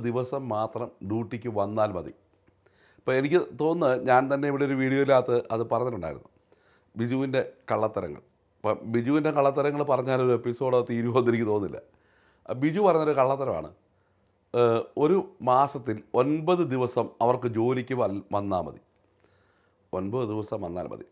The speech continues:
അത് ബിജു പറഞ്ഞ വാസ്തവമാണ്. പക്ഷേ ഇവർ വീ-, ഈ ഒരു ദിവസം ജോലിക്ക് വന്നിട്ട് ഇവർ തിരിച്ചു പോകുന്ന എത്രാം ദിവസമാണ്? മൂന്നാം ദിവസമാണ് ഇവർ തിരിച്ചു പോകുന്നത്. അപ്പോൾ മൂ ഒൻപത് ഇരുപത്തേഴ്,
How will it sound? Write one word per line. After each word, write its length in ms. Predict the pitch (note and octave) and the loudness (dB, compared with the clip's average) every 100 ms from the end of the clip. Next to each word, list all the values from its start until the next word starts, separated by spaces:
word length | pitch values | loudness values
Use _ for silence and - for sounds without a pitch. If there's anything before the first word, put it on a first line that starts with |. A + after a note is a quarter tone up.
| G#2+ | -2
അത് 100 | C3+ | 0
ബിജു 120 | C#3 C#3+ | 0 0
പറഞ്ഞ 180 | C#3 C#3 A2+ | -2 0 0
വാസ്തവമാണ്. 440 | A2 - F#2 - _ _ _ _ _ - | -2 -4 -8 -8 _ _ _ _ _ -16
പക്ഷേ 180 | - D3 | -4 -2
ഇവർ 100 | C#3 B2+ | -2 -2
വീ-, 180 | C#3+ - C3 | -2 -2 -6
ഈ 40 | C3+ - | -4 -2
ഒരു 120 | C#3+ E3+ | 0 2
ദിവസം 280 | E3 D3+ E3 C#3+ | 2 0 0 2
ജോലിക്ക് 280 | C#3+ D3 C#3+ | 2 2 0
വന്നിട്ട് 200 | C#3+ C#3 | 0 0
ഇവർ 80 | C3+ C3 | -2 -4
തിരിച്ചു 240 | C3+ C#3+ F#3 | -4 -4 -4
പോകുന്ന 240 | D#3 C#3 C3 | -2 -2 -2
എത്രാം 180 | C3+ C3+ | 0 0
ദിവസമാണ്? 360 | B2 B2+ G2 F#2 - _ _ _ _ _ _ _ C#3 | -2 0 -2 -4 -14 _ _ _ _ _ _ _ -2
മൂന്നാം 380 | E3 F#3 G3 F#3 | 2 4 4 4
ദിവസമാണ് 460 | D#3 D3 C#3+ C3 A#2 A2 | 4 2 2 0 0 0
ഇവർ 120 | G#2+ A2+ | 0 -2
തിരിച്ചു 240 | A2+ A2+ A2+ | -4 -4 -4
പോകുന്നത്. 280 | E2+ D2 - _ _ _ _ _ _ _ | -4 -8 -18 _ _ _ _ _ _ _
അപ്പോൾ 180 | A#2 E3+ E3 D3 | 2 2 2 2
മൂ 80 | F3 F3+ | 4 4
ഒൻപത് 340 | E3 D3+ D3+ - - _ _ C3 | 2 2 2 2 -6 _ _ -2
ഇരുപത്തേഴ്, 520 | C#3+ C#3 C3 F#2+ C#2+ | 2 2 2 -2 -2